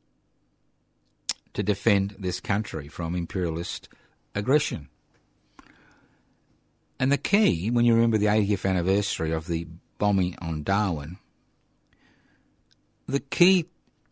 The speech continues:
to the fact that the Japanese imperial forces didn't actually land on this continent was due to the Chocos. So who are the Chocos? Who are the Chocos?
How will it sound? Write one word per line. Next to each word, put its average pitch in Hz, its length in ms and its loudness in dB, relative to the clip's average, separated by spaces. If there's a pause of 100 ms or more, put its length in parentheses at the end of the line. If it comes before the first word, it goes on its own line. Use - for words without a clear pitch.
(120)
to 127 200 -2
the 110 100 2
fact 123 380 2
that 98 80 -14
the 98 100 -2
Japanese 107 480 0
imperial 92 400 0
forces 101 500 -6
didn't 92 360 -4
actually 87 400 -6
land 98 480 0
on 80 100 -4
this 78 180 -6
continent 78 540 -2 (720)
was 117 180 2
due 120 160 4
to 120 80 4
the 117 100 0
Chocos. 76 800 2
So - 160 -4
who 160 140 4
are 156 60 2
the 143 100 0
Chocos? - 800 -2 (260)
Who 214 140 4
are 226 60 2
the 226 80 -2
Chocos? - 800 -4